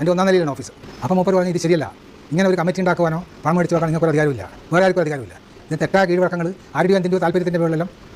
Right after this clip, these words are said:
ഉണ്ടായി പോകുന്നത്." അപ്പൊ എനിക്ക് മനസ്സിലായി, താല്പര്യം ജമാഅത്തെ ഇസ്ലാമിൻ്റെയാണ്. അവർക്ക് ബൈത്തുൽ സക്കാത്ത് ഉണ്ടാക്കണം. അതിന്, അതിന് മുമ്പ്, മുൻകൂട്ടിയായിട്ട് പല പള്ളികളിലും കമ്മിറ്റികൾ ഉണ്ടാക്കിയിട്ട് അതിന് ഒരു തുടക്കം ഉണ്ടാക്കണം.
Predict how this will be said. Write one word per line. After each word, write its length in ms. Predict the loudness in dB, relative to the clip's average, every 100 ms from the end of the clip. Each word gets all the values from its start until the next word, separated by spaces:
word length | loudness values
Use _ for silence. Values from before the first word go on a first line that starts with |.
| -20 -20 -8
ഉണ്ടായി 160 | 0 0
പോകുന്നത്." 160 | 0 -4
അപ്പൊ 80 | -2
എനിക്ക് 140 | 0
മനസ്സിലായി, 260 | 2 2 0 -4 -8
താല്പര്യം 260 | -4 0 2
ജമാഅത്തെ 200 | 2 2
ഇസ്ലാമിൻ്റെയാണ്. 320 | 2 0 0 0
അവർക്ക് 140 | 0
ബൈത്തുൽ 160 | 0 2
സക്കാത്ത് 180 | 2 0
ഉണ്ടാക്കണം. 240 | 0 -4 -10 -20 -12 -2
അതിന്, 160 | 0 2
അതിന് 120 | 2
മുമ്പ്, 140 | 0 0
മുൻകൂട്ടിയായിട്ട് 360 | 2 2 2 2
പല 100 | 2 2
പള്ളികളിലും 280 | 2 0 -2
കമ്മിറ്റികൾ 220 | -2 -2
ഉണ്ടാക്കിയിട്ട് 280 | -2 -4 -8 -14 -20 -2
അതിന് 140 | 0 2
ഒരു 60 | 2
തുടക്കം 180 | 2 2
ഉണ്ടാക്കണം. 240 | 0 0